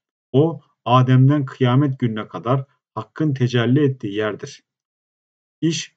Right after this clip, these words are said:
zikrettiğimiz gibi olduğu halde Hazreti Peygamber sallallahu aleyhi ve sellem artık geçersiz olmayacak dini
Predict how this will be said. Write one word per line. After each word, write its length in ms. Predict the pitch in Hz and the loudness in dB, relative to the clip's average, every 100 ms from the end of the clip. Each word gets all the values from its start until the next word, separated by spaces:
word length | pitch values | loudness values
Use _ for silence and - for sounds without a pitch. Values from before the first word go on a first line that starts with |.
| - | -8
zikrettiğimiz 720 | 117 127 143 131 147 165 147 | -2 0 2 0 0 0 2
gibi 200 | 123 123 | 2 4
olduğu 360 | 127 107 127 131 | 4 2 0 2
halde 520 | 110 92 117 156 - _ _ - | 0 -4 -4 -4 -6 _ _ -2
Hazreti 460 | 127 127 131 131 | 0 2 0 -2
Peygamber 520 | 127 117 110 101 123 | -2 -2 -4 -2 0
sallallahu 720 | 135 135 113 120 113 127 113 101 | 0 -4 -4 -4 0 0 0 -4
aleyhi 200 | 95 90 | -8 -10
ve 80 | |
sellem 500 | 90 98 92 123 143 135 - _ - | -12 -12 -6 -2 -2 -6 -16 _ -6
artık 380 | 127 - 131 | -6 -4 -6
geçersiz 520 | - 123 131 127 135 - | -4 -2 0 0 0 0
olmayacak 680 | 147 151 135 110 107 - - | 0 2 0 0 -6 -12 -12
dini 360 | 104 127 143 | -2 -2 -2